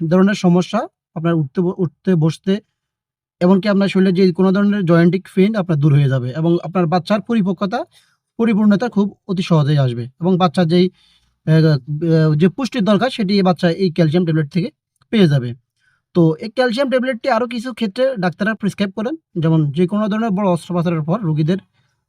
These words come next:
আপনার রিকভারির জন্য এই ডাক্তাররা এই কোরালক্যাল ডিএক্স বা কোরালক্যাল ডি ট্যাবলেটটি প্রেসক্রাইব করেন।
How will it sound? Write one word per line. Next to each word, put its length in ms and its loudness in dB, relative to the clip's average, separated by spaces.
আপনার 220 0
রিকভারির 400 2
জন্য 420 0
এই 340 4
ডাক্তাররা 420 0
এই 140 -2
কোরালক্যাল 400 -2
ডিএক্স 360 0
বা 160 -4
কোরালক্যাল 460 -2
ডি 120 0
ট্যাবলেটটি 400 -4
প্রেসক্রাইব 420 -4
করেন। 200 -2